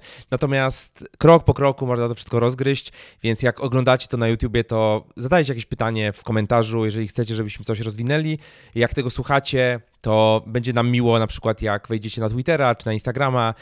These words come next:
oznaczycie, e, Szymona, oznaczycie mnie, bogusz pekalski p l, e, i też możecie zadać pytanie, też tam postaramy się odpowiedzieć.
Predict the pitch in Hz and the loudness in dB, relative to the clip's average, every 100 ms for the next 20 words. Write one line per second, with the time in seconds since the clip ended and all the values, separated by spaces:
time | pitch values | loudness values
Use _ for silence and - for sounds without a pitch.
0 | - 117 110 107 127 - 110 104 95 - | -10 -6 -4 -2 -4 -2 0 0 -2 -8
1 | - 104 101 123 135 131 120 110 113 - | -8 -6 -4 0 0 2 0 -2 -4 -8
2 | - 110 113 123 117 110 110 113 113 101 | -4 -2 0 2 0 -2 -6 -6 -4 -6
3 | - 113 101 113 - - - - 101 101 | -4 0 0 -2 -6 -20 -20 -8 -2 -2
4 | - 113 107 135 127 123 110 117 110 107 | -2 -4 -2 0 0 -2 -2 -2 -2 -2
5 | - 117 110 107 - 107 - - 107 107 | -6 -6 -4 -4 -6 -6 -8 -4 -4 -4
6 | - 101 - - 107 127 120 117 - | -4 -6 -6 -8 -4 -2 0 -2 -4